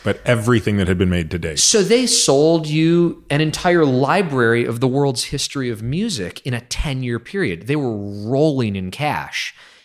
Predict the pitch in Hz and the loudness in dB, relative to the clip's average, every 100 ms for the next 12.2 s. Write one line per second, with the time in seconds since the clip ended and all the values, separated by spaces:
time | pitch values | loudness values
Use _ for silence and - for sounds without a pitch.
0 | _ 120 135 135 127 123 117 117 139 196 | _ -2 2 2 0 0 -2 0 2 4
1 | 208 107 87 85 101 - _ _ - 113 | 4 2 -2 -6 -10 -14 _ _ -2 0
2 | 107 - 123 139 131 101 95 98 123 - | 2 0 0 -2 -2 -2 -2 -4 -4 -6
3 | - - _ _ _ 120 120 120 117 113 | -8 -14 _ _ _ 0 2 0 -2 -4
4 | 104 117 143 165 143 131 - - 143 143 | -2 0 0 0 -2 -2 -2 0 0 -2
5 | 85 80 101 - _ _ _ 113 110 113 | -4 -8 -12 -18 _ _ _ -4 0 0
6 | 110 - 117 - 139 117 107 117 165 120 | -2 -2 -4 0 0 2 2 0 0 0
7 | 90 92 - 127 156 170 139 151 139 131 | -2 -4 -2 0 0 -2 0 0 0 -2
8 | 123 123 107 127 123 117 - 131 135 - | -2 -2 0 -2 -2 -4 -6 -6 -6 -8
9 | 151 127 117 113 123 117 110 110 120 117 | -4 -2 -2 -2 -2 -2 -2 -2 -4 -4
10 | 107 107 _ _ 123 160 156 95 76 78 | -6 -8 _ _ 2 2 2 0 -2 -8
11 | 82 _ _ _ _ _ _ _ _ 120 | -12 _ _ _ _ _ _ _ _ 0
12 | 120 - | 0 -4